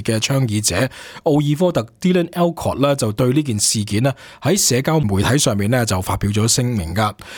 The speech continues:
咁佢就話呢，佢尋日起身呢，就覺得自己因為呢，能夠成為殘疾人士啊，而係受到祝福㗎。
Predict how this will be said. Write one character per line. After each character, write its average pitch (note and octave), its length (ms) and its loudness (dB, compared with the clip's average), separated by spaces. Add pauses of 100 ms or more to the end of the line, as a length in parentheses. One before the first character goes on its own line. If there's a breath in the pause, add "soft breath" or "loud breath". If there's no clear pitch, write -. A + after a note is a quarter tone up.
(200 loud breath)
咁 F3 160 2
佢 C#3 160 2
就 B2+ 160 2
話 A2+ 160 0
呢， D3+ 180 4
佢 C3+ 140 0
尋 G#2+ 260 0
日 G#2+ 140 2
起 D3 60 4
身 F3 140 2
呢， F3+ 120 2
就 C3 140 0
覺 C3+ 140 -2
得 F3 120 0
自 B2+ 180 0
己 D3+ 460 0
因 G#3+ 320 4
為 C3 160 2
呢， E3+ 100 2
能 B2 180 2
夠 A#2 140 2
成 G2+ 260 0
為 G2+ 200 2
殘 G2+ 260 0
疾 G#2+ 180 0
人 F#2 200 -2
士 A2+ 180 0
啊， A2+ 140 2 (200 loud breath)
而 G#2 60 -6
係 G#2+ 300 2
受 G#2 400 0
到 A2 140 2
祝 A2 180 0
福 - 160 -2
㗎。 A#2 200 0